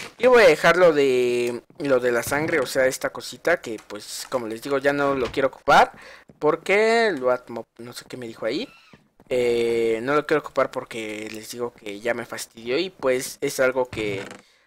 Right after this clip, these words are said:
Al principio sí te sirve, pero ya después, ya que pasa un tiempo, ya no, porque si no te empieza a poner las cosas que te, te salen más. Ah, venía también para acá, ya, ya recordé porque también quería venir,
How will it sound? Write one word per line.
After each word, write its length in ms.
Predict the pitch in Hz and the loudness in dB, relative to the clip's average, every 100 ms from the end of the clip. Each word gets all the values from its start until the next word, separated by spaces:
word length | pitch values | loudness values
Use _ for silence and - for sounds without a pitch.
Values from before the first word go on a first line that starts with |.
| _ | _
Al 160 | 135 - | -4 -2
principio 400 | 156 - - 208 | -4 -6 0 0
sí 140 | 196 | 0
te 100 | 185 | -4
sirve, 280 | - 180 190 | -2 -2 -2
pero 200 | 139 120 | 0 0
ya 140 | 135 | 2
después, 320 | 139 - 143 | 0 0 -6
ya 100 | 139 135 | -2 -2
que 140 | 135 | -4
pasa 240 | - 131 | -6 -8
un 80 | 135 | -8
tiempo, 340 | - 135 - 147 | -10 -10 -6 -2
ya 160 | 127 | -2
no, 140 | 123 127 | -2 -6
porque 240 | 120 - | -8 -12
si 140 | - 113 | -14 -12
no 180 | 117 | -12
te 140 | - 120 | -14 -18
empieza 320 | 120 117 123 | -18 -12 -10
a 80 | 113 | -8
poner 300 | 110 110 107 | -10 -10 -10
las 180 | 107 - | -10 -12
cosas 220 | 113 - | -18 -16
que 180 | 107 98 | -14 -16
te, 160 | 110 - - - - - - | -16 -18 -18 -20 -20 -20 -8
te 100 | 139 | -2
salen 320 | 147 139 139 | 2 2 2
más. 280 | 147 139 - | 2 0 2
Ah, 240 | 170 180 139 | 6 6 6
venía 260 | 135 165 | 4 2
también 240 | 180 170 165 | 2 0 0
para 160 | 147 | 0
acá, 180 | 113 139 | 0 -2
ya, 360 | 139 131 123 123 | -2 -2 -4 -6
ya 220 | 131 127 | -6 -8
recordé 360 | 127 - 113 120 | -8 -12 -16 -16
porque 260 | 117 - | -16 -14
también 240 | 120 123 120 | -12 -12 -10
quería 220 | 135 135 | 2 2
venir, 340 | 139 185 277 | 4 2 2